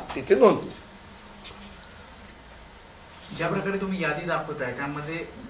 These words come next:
Speaker 2: मुस्लिम मतदारांसंदर्भात सुद्धा केलं होतं, त्या आशिष शेलारांनी सांगितलं होतं. निवडणूक आयोग म्हणतं जर प्रॉपर ॲड्रेस नसेल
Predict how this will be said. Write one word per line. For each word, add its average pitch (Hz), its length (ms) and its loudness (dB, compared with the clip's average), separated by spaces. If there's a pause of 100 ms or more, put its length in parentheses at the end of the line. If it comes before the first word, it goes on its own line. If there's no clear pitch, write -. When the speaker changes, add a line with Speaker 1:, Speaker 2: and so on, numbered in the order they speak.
(140)
Speaker 2:
मुस्लिम 165 420 -4
मतदारांसंदर्भात 156 840 0
सुद्धा - 240 -4
केलं 131 300 -4
होतं, 123 320 -6
त्या 135 80 -2
आशिष 131 320 -4
शेलारांनी 135 300 -2
सांगितलं 120 380 -4
होतं. - 120 -8 (300)
निवडणूक 170 400 2
आयोग 175 220 6
म्हणतं 170 400 2 (440)
जर 170 160 2 (680)
प्रॉपर 180 300 6
ॲड्रेस 165 460 2
नसेल 139 480 0